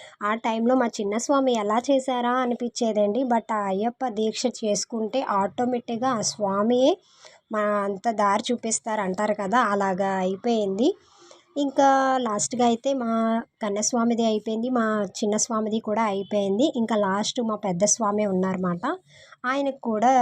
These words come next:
వి-, ఇరుముడు అనేది కట్టేస్తారు. ఇంకా ఈవినింగ్ టైమ్ అయితే కుదిరిందండి వాళ్ళకి. almost ట్రైన్కే వెళ్దామని లాస్ట్ దాకా చూశారు, but క్యాన్సిల్ అయిపోయాయన్నమాట. అందుకని ఇంకా మా స్వామి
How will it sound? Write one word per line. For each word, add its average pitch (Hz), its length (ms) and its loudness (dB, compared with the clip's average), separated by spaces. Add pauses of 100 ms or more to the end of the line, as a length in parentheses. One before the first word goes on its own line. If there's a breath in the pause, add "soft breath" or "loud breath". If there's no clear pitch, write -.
(380)
వి-, 208 240 -2
ఇరుముడు 220 360 2
అనేది 202 320 0
కట్టేస్తారు. 208 720 -2
ఇంకా 214 340 0 (280)
ఈవినింగ్ 226 460 0
టైమ్ 214 260 2
అయితే 214 240 -2
కుదిరిందండి 208 600 0
వాళ్ళకి. 190 400 0 (120)
almost 214 520 -2 (160)
ట్రైన్కే 214 500 -2
వెళ్దామని 214 520 0
లాస్ట్ 196 360 0
దాకా 226 300 -6
చూశారు, 202 400 -2
but 214 260 0 (520 loud breath)
క్యాన్సిల్ 214 440 -2
అయిపోయాయన్నమాట. 190 640 0 (200)
అందుకని 202 420 0
ఇంకా 208 280 0
మా 196 260 0
స్వామి 202 580 0